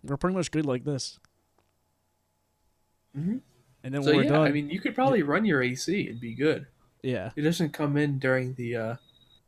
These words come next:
Speaker 2: the stream at all.
Speaker 1: Well, there's no noise gate on virtual audio cable. So
Speaker 2: Mm-hmm.
Speaker 1: I'm trying to make it as quiet as I can in here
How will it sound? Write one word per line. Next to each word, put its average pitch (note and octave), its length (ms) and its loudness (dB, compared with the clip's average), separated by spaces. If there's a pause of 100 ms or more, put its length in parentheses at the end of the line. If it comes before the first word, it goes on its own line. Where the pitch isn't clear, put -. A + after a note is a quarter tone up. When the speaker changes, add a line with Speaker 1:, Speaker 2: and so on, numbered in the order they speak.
(300)
Speaker 2:
the - 60 -8
stream E3 360 2
at C#3+ 80 2
all. B2 360 0 (260)
Speaker 1:
Well, B2+ 300 -8 (540)
there's C3 200 -6
no C#3 160 2
noise A#2 300 -2
gate C3+ 320 -4 (100)
on A2+ 500 -8 (460)
virtual A#2+ 320 -6
audio A#2 240 -2
cable. C3 420 -6 (1160)
So C#3 160 -4
Speaker 2:
Mm-hmm. A2+ 340 -2
Speaker 1:
I'm B2+ 80 -14 (160)
trying C3+ 240 -8
to C3+ 60 -6
make C3 240 -4
it B2+ 120 -2
as A#2+ 260 -8
quiet A#2+ 340 -6
as B2 100 -6
I A#2+ 100 -4
can A#2 460 -10 (220)
in G#2 100 -10
here A2+ 480 -6